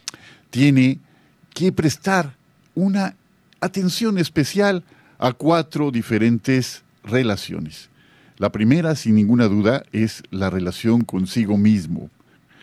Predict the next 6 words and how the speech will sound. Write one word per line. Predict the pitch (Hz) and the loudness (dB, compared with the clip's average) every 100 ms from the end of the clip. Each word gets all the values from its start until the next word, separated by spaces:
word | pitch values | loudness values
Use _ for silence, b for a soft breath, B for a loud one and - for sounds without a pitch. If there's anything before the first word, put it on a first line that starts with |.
| b b b b b | b b b b b
El | - | -6
ser | 120 135 | 0 4
humano | 131 131 143 | 4 4 2
necesita | 139 113 107 - 165 165 107 95 | 2 0 -2 -6 -8 -4 -4 -2
tener | 95 101 104 | 0 0 2
una | 107 104 95 | 2 2 0